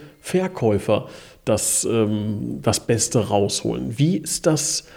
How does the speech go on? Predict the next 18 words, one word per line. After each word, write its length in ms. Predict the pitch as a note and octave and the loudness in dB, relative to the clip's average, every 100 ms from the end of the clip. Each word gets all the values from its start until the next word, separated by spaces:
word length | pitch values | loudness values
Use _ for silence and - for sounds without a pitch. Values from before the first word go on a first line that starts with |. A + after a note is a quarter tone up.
| - _ | -20 _
vereinbart? 960 | - D3 D3 D3 E3 D3+ G2+ G2+ G2+ | -2 -2 0 0 2 4 4 2 2
Also 300 | A2+ A2+ A2+ - - | 0 2 2 0 -6
rein, 380 | - C#3 G#3 G3+ - - - - | 0 4 4 0 -6 -18 -20 -10
äh, 200 | B4 D#3+ | -6 -6
vom 260 | D3+ B2+ A2+ | -2 -2 -2
Grundverständnis 1120 | - B3+ C4 - G#2+ - A2+ G#2+ A2 G#2+ - | -4 0 -2 0 -2 0 0 -2 0 -2 2
her 300 | A2 D#3 F3+ | 2 2 0
würde 240 | C#3 C3 D#3 | 0 0 2
man 140 | D3 | 2
ja 120 | C#3 | 2
eher 260 | - C3+ D3+ | 2 2 2
sagen, 340 | C#3+ C#3+ D#3 | 2 2 2
es 200 | C#3 - | 2 0
ist 80 | A#2 | -4
vielleicht 260 | B2 A#2+ - | 0 0 0
wie 60 | |
bei, 340 | C3 B2 A#2+ A#2+ - - - | 2 4 2 0 -8 -20 -4
äh, 300 | A#2 A#2 | 0 0